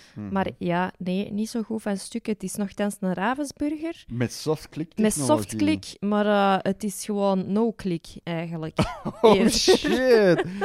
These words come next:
Speaker 1: Throwing shade at Ravensburger katter.
Speaker 2: Ja, het is echt
Speaker 1: <laughs>
Speaker 2: zo,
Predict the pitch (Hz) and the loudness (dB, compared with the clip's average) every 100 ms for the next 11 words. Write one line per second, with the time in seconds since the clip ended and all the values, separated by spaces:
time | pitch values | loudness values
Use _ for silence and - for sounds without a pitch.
0 | 480 - 539 - - 151 190 202 196 - | -2 0 -2 -2 6 8 8 6 0 -2
1 | - 196 214 208 180 151 180 233 233 180 | 0 2 2 0 -4 -2 0 0 -2 -6
2 | 175 175 147 127 - 123 120 190 202 196 | 2 2 2 -2 -2 -2 0 0 4 4
3 | 240 349 370 294 208 - 262 302 262 370 | 4 4 2 0 -2 0 2 4 4 2
4 | - 339 302 - | 0 2 2 2